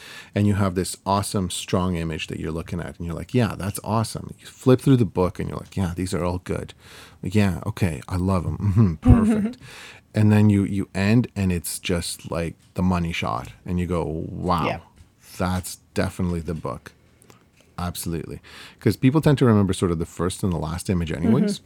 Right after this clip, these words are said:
Speaker 2: Mm-hmm.
Speaker 1: <clears throat> So I would always start on my second best and end on my best for that reason. You want to start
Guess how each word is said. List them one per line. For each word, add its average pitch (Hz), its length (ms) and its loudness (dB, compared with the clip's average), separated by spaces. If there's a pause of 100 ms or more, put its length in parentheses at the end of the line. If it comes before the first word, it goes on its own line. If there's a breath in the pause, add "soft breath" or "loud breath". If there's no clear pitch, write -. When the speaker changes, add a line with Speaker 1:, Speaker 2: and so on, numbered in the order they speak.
Speaker 2:
Mm-hmm. 139 380 6
Speaker 1:
<clears throat> - 100 -2
So 104 180 2
I 104 140 2
would 101 240 2 (420)
always 113 460 6
start 92 480 0
on 90 140 -2
my 85 220 -4
second - 680 0
best - 380 -2 (320 loud breath)
and 98 200 -2
end 90 220 -4
on 80 100 -6
my 80 140 -8
best - 280 -10
for 85 120 -8
that - 240 -8
reason. 80 340 -10
You 92 120 -2
want 101 220 4
to 82 100 -6
start 104 560 0